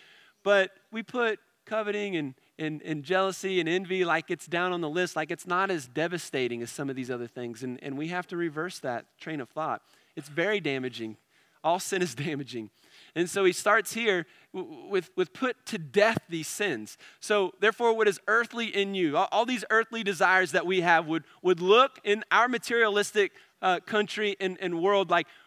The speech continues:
look, looking at what other people have and wanting what they have and not being satisfied with what we don't have. So that issue of contentment. And he starts with sexual immorality.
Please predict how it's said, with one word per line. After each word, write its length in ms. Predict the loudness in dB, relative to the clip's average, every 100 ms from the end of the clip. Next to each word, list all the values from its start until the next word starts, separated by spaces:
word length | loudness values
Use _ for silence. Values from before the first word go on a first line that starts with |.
| _ -6
look, 200 | -4 -4 _
looking 540 | -6 -4 -2 0 -2 0
at 180 | 0 2
what 180 | 2 4
other 240 | 2 2
people 360 | -4 -8 -4 -2
have 440 | 0 0 -2 -6 _ _ _ _
and 200 | -6 -2
wanting 280 | 0 2 0
what 160 | -2 -4
they 200 | -4 -2
have 180 | -2
and 80 | 0
not 160 | 0 0
being 160 | -4
satisfied 680 | -6 -4 -4 -4 -4 -2 -4 _ _ -12
with 160 | -10 -6
what 120 | -4
we 80 | -2
don't 220 | -2 -4 _ _
have. 340 | -6 -4 -4 -6
So 240 | -6 -6 -2
that 160 | -4 -4 _ _ _
issue 280 | -10 -4 -4
of 120 | -6
contentment. 560 | -8 -12 -12 -10 -8 -8
And 140 | -6
he 80 | -6
starts 320 | -4 -6 -6
with 100 | -10
sexual 380 | -10 -10 -8 -8
immorality. 560 | -6 -4 -2 -2 -4